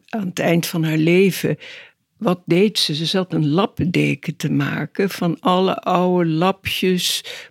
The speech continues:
pyjama's, kleedjes, nou ja, nachtponnen, alles wat ze in de ja-, loop der jaren verzameld had. En dan zei ze, "Ja, dit is de lappendeken uit mijn leven. Dit is mijn autobiografie." Dit is,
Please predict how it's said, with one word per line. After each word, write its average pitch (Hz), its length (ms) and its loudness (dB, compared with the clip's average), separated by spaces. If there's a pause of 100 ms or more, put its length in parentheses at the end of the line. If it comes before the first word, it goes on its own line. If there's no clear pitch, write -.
(140)
pyjama's, 170 840 2
kleedjes, 170 840 0
nou 160 240 0
ja, 151 220 0
nachtponnen, 165 840 -2
alles 170 320 -2
wat 160 200 -6
ze 156 200 -4
in 156 180 -2
de 147 120 0
ja-, 160 200 0
loop 170 360 0
der 165 100 0
jaren 156 420 2
verzameld 160 680 0
had. 170 320 -8 (440)
En 165 140 0
dan 160 100 2
zei 151 220 0
ze, - 140 -4
"Ja, - 200 -6
dit 180 220 -4
is - 180 -2
de 143 140 -6
lappendeken 185 920 0
uit - 140 0
mijn 156 240 4
leven. 147 440 -2
Dit 202 240 0
is 185 220 0
mijn 190 520 2 (260)
autobiografie." 156 1300 -2 (300)
Dit - 200 -4
is, 160 220 -2